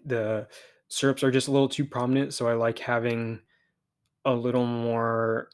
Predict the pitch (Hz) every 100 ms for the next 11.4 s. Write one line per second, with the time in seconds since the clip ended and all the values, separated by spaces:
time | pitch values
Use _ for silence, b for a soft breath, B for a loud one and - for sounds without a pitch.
0 | _ _ _ _ _ _ _ _ _ _
1 | _ _ - 127 127 123 120 - _ -
2 | - 127 117 - 123 - 139 131 131 127
3 | 135 127 139 135 139 - b b b -
4 | 131 135 117 - - - 110 - - -
5 | 85 92 - 73 58 - - - - _
6 | _ _ _ _ _ _ _ 139 120 113
7 | - 123 110 107 117 107 107 104 - -
8 | - B B B B B B B B B
9 | _ _ _ _ _ - 170 160 139 147
10 | 175 170 165 156 156 - 131 107 - -
11 | - 127 143 131